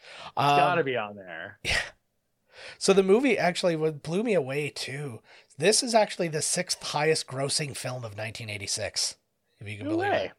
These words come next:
Speaker 2: No way, indeed. Cro-, um, Crocodile Dundee was, uh, the hi-, was a higher rated comedy. This was the second highest rated,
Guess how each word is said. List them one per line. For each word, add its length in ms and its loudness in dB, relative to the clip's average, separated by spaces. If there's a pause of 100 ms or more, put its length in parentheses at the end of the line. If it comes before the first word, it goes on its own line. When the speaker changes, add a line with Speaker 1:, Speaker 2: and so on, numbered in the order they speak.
Speaker 2:
No 400 2
way, 300 2
indeed. 460 -8 (360)
Cro-, 160 4 (100)
um, 580 0 (100)
Crocodile 500 6
Dundee 1000 0 (560)
was, 340 2
uh, 680 0
the 220 -4
hi-, 200 -2
was 240 0
a 80 2
higher 300 2
rated 320 -2
comedy. 480 0
This 180 -6
was 140 -6
the 100 -8
second 320 -2
highest 380 -6
rated, 400 -6